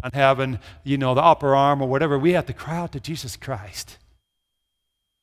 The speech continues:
If we're a faithful remnant, we become part of God's first component for building to the future. I mean, this is all over in the Bible. Joseph in the Old Testament's illustrative of this.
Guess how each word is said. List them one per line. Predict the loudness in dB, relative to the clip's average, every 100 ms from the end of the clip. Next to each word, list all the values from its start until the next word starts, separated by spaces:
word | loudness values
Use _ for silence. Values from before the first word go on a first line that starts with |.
| _ _ _ _ _ _ _ _ _ _ _ _ _
If | -6
we're | -2
a | -2
faithful | -2 -4 -4 -10 -4
remnant, | -4 -4 -8 _ _ _ _ _
we | -6
become | -6 -4 -2 -2 -2 -4 -12 _ _ _
part | 2 4 4
of | 2 -4 -14 _ 0
God's | 2 2 -2
first | -6 0 0 -2 -8
component | -8 -4 -4 -2 -6 -12 -20 _
for | -14
building | -2 0 0 -2 -6 _ _ _
to | -14
the | -10
future. | -4 -4 -4 -12 -14 -10
I | -4
mean, | -2 -2 -4 -10
this | -10
is | -2
all | 2 2
over | 2 -4
in |
the | -4
Bible. | -2 -2 -4 -10 _ _ _ -2
Joseph | 0 0 -2 -6 -6
in | -2
the | 0
Old | 0
Testament's | 0 -2 -2 -4 -2
illustrative | -2 0 -2 -2 -2
of | -2
this. | -2 -4 -4